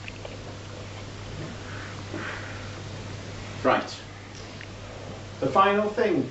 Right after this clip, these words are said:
you will do on the diffractometer, or you must do on the diffractometer, is then to collect, correct the reflections.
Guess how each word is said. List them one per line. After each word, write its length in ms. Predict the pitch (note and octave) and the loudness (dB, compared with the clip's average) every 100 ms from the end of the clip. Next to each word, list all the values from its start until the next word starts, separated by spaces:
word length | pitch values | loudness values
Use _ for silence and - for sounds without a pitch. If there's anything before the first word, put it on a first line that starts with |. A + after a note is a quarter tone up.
| - | 4
you 140 | C#3 | 6
will 160 | D3 D3 | 8 8
do 340 | D#3+ D3+ C#3 C#3 | 6 4 4 6
on 240 | D3+ C#3+ | 8 10
the 80 | C#3 | 8
diffractometer, 880 | C#3 C#3 C#3+ C#3+ C#3 A2+ - G#2+ G#2 | 6 4 2 4 4 4 4 4 8
or 80 | A#2 | 8
you 100 | A#2+ | 10
must 400 | A#2+ B2 - - | 8 8 4 2
do 100 | A#2 | 4
on 60 | F#2+ | 4
the 80 | F#2+ | 2
diffractometer, 680 | - - - G2+ A#2 - E2 F2+ | 0 0 2 2 4 4 2 2
is 280 | A2+ A#2+ - - - | 4 4 2 -4 4
then 260 | B2+ A2+ A2 | 6 6 2
to 120 | - | -2
collect, 420 | - C3 - - | 4 6 6 4
correct 400 | C#3 B2+ G#2+ - | 6 6 6 0
the 60 | G#2+ | -2
reflections. 640 | G#2+ B2+ A2 - - - | 2 4 4 2 -6 -8